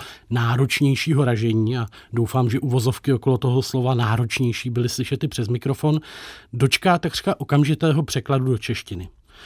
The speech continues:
U Sabriny mladého amerického autora Nika Drnasa k tomu nicméně došlo, a to zásluhou komiksového lahůdkářství Tristero, které takto vydává obvykle jednu či dvě knihy ročně a při financování svých překladů, zde v převodu Martina Svobody,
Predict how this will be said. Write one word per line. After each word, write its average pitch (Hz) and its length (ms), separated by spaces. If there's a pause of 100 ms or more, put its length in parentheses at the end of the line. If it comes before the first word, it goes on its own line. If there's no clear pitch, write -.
(240)
U 151 60
Sabriny 160 520
mladého 156 380
amerického 151 540
autora 151 360
Nika 127 260
Drnasa 127 460
k - 80
tomu 147 160
nicméně 151 440
došlo, 113 400
a 107 60
to - 120
zásluhou 131 580 (320)
komiksového 143 560
lahůdkářství 143 840
Tristero, 131 540 (340)
které 143 240
takto 151 260
vydává 147 420
obvykle 143 360
jednu 131 240
či 151 160
dvě 151 120
knihy 151 240
ročně 151 420
a 147 40
při - 200
financování 147 600
svých - 220
překladů, 131 580 (300)
zde 113 200
v - 80
převodu 123 400
Martina 127 320
Svobody, 135 460